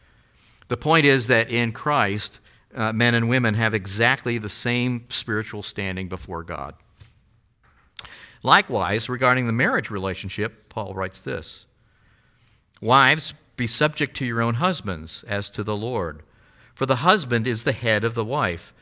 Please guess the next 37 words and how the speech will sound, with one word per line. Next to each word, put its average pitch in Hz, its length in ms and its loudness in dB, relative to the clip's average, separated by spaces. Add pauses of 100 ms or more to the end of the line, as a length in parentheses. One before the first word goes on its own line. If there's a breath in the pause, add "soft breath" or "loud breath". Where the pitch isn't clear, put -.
(180 soft breath)
as 113 160 -2
Christ 107 480 -2
is 107 100 -8
the 117 100 -2
head 107 300 -2
of 104 80 -4
the 107 80 -10
church, - 540 -8 (560 soft breath)
he 123 160 -2
himself 113 560 0
being 107 180 0
the 104 80 0
Savior 101 460 -2
of 90 80 -6
the 90 80 -8
body. 90 440 -4 (800 soft breath)
But 120 140 2
as 123 180 2
the 120 80 -8
church 165 340 2
is 113 120 -2
subject 123 520 -2
to 147 80 -4
Christ, 95 600 -6 (260 soft breath)
so - 260 0
also 107 720 0
the 113 100 -4
wives 101 540 -2 (500 soft breath)
ought 107 200 -2
to - 80 -8
be 104 100 -4
subject 98 500 -4
to - 80 -4
their 95 120 -6
husbands 92 520 -6
in 101 120 -8
everything." 95 500 -6